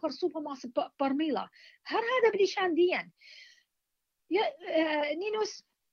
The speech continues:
خبران ديان لا شيء. قلت لن روبا هي نزمانة، آه، ات-، ات خبران جانا، لشان جانا ما صف ما بلخخلي. إنا إلى exactly.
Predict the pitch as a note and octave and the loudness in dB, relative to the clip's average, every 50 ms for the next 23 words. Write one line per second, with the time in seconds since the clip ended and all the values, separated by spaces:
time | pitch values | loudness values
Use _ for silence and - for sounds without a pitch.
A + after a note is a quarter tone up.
0 | _ _ _ - - - F4+ D#4+ F4 G4+ G#4+ G#4 G4 G4 G#4 G4+ G4+ G4+ G4+ G4 | _ _ _ -10 0 0 0 2 2 0 0 0 0 0 0 0 -2 -4 -4 -4
1 | - - G#4+ - C4+ B3+ C#4 D4 D4 C#4+ D#4+ F#4 G#4 A4+ G#4 G#4+ A4 F4+ D#4+ G3+ | -2 -2 -2 -2 -2 -6 -6 -4 -2 -2 -2 -2 -2 -4 -4 -4 -6 -6 -8 -8
2 | G#3 G#3 A3 G#3+ A3 A#3 A#3 - - - - - D#4 D#3 - C#4 C#4 - B3+ - | -8 -8 -6 -6 -4 -4 -6 -6 -8 -10 -12 -10 -10 -10 -10 -8 -4 -4 -4 -4
3 | - - B3+ B3+ - - - B3+ C4 C4 C4+ C4 B3+ G#3+ C4+ D4+ F#4+ A4 F#4 A#3+ | -2 0 0 0 0 2 0 2 4 6 6 6 6 8 6 6 6 4 2 2
4 | G#3+ A3+ A3+ - C#4+ C4+ C4+ B3+ A3 E4 G4 A#4+ A#4+ F#4+ C#4+ A#3+ G#3+ G3 - G3 | 0 0 -2 0 2 2 2 4 4 4 4 4 2 2 2 2 0 -2 -4 -8
5 | - - F#3+ F#3+ G3+ F#3+ - A3+ F#3 - G#3+ G#3 G#3 G3+ - - - - - - | -8 -8 -8 -8 -8 -6 -6 -6 -6 -4 -4 -6 -6 -6 -10 -16 -16 -14 -14 -16
6 | - - - _ _ _ - - F#4+ F#4+ F#4+ F4+ - F#4+ F#4+ F#4 F#4 F4+ - - | -18 -20 -20 _ _ _ 4 6 8 8 8 8 8 6 6 6 6 4 2 0
7 | _ _ _ _ _ - E4 D4+ A#3+ A#3+ A3 A3+ D#4+ G#4+ A4 - - - A#3 G#3 | _ _ _ _ _ -6 -6 -6 -6 -6 -6 -4 -2 -4 -4 -4 -8 -8 -8 -8
8 | E3+ | -8